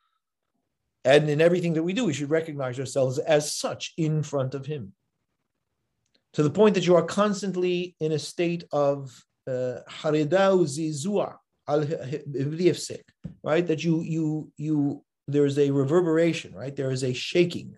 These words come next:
of sorts, trembling before God. That's why, by the way, the Haredim call themselves Haredim. But we leave that for another time.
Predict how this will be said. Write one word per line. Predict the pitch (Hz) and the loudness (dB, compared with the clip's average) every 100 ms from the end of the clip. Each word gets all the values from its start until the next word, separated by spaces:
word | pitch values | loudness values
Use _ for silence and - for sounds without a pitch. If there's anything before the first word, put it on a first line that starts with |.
| _ | _
of | 113 | -16
sorts, | - - - - _ _ _ _ _ - | -14 -14 -18 -20 _ _ _ _ _ -6
trembling | - 190 180 107 - - _ _ _ _ _ _ _ _ _ _ _ | 2 4 4 2 -4 -18 _ _ _ _ _ _ _ _ _ _ _
before | 127 117 113 98 | -8 -4 -4 -4
God. | - - _ _ _ _ _ _ _ _ _ | -10 -18 _ _ _ _ _ _ _ _ _
That's | 143 143 | 2 4
why, | 156 147 | 6 6
by | 143 139 | 6 6
the | 139 | 8
way, | 165 | 6
the | 147 | 4
Haredim | 139 135 135 147 139 | 2 0 0 -2 0
call | 139 | 0
themselves | 131 120 131 120 | 0 -2 -4 -4
Haredim. | 123 120 117 120 - _ _ _ _ _ _ _ _ _ _ - | -6 -6 -4 -6 -10 _ _ _ _ _ _ _ _ _ _ -12
But | - - - - | -10 -10 -18 -10
we | 107 107 | -6 -2
leave | 117 110 | -2 -2
that | 101 - | -4 -6
for | - 98 | -8 -8
another | 95 90 | -8 -8
time. | - 98 - | -8 -8 -8